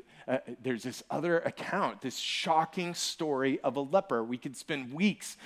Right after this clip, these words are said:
sitting and unpacking this and trying to look at it from different angles. We're just gonna glance over it, and I encourage you this week to, to just sit and think about this story. Uh, but here is this leper who comes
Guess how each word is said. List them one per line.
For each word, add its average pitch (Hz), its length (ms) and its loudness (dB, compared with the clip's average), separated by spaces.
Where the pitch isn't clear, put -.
sitting 175 500 2
and 131 100 0
unpacking 143 600 4
this 120 220 -2
and 131 100 -4
trying 151 240 2
to 143 80 2
look 165 240 4
at 147 80 10
it 131 120 6
from 127 180 -6
different 147 360 -2
angles. 139 460 -2
We're 143 80 4
just 143 240 -2
gonna 151 280 2
glance 160 580 6
over 165 420 8
it, 135 60 6
and 139 100 4
I 139 100 8
encourage 160 520 2
you 175 100 2
this 165 240 4
week 190 240 4
to, 139 200 2
to 175 140 2
just 151 160 0
sit 233 500 8
and 175 140 -4
think 214 220 2
about 151 320 6
this 151 160 0
story. 180 480 6
Uh, 160 220 10
but 170 180 6
here 226 420 6
is 220 400 6
this 180 320 6
leper 170 640 8
who 170 240 8
comes 214 680 4